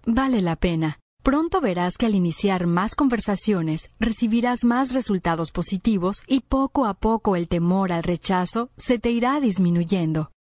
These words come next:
Sin embargo, habrá veces en que las personas no responderán positivamente a los avances, pero esto no significa que tú hayas hecho un error. Puede haber varias razones por las cuales una persona no quisiera entrar en una conversación,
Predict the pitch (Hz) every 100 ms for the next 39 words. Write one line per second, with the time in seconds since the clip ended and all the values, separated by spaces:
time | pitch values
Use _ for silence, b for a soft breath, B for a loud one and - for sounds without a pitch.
0 | _ _ - 226 190 170 208 196 180 196
1 | _ _ _ 247 254 277 277 269 294 262
2 | 233 196 170 - 180 - 220 220 226 -
3 | 254 269 269 294 - 240 214 208 214 226
4 | 214 202 190 202 190 180 196 196 185 170
5 | 165 170 180 175 185 214 175 160 - -
6 | - 294 302 349 - 359 262 233 214 -
7 | 202 214 180 175 - 240 277 185 170 165
8 | 175 - 175 165 170 180 175 160 - -
9 | 269 277 339 294 180 202 196 175 196 254
10 | 262 240 190 170 180 160 170 - 202 208
11 | 226 - 285 247 175 - 165 165 214 220
12 | - 269 226 247 240 254 294 302 277 277
13 | 285 302 240 226 254 285 285 220 240 247
14 | 185 185 185 185 - 196 - 220 170 165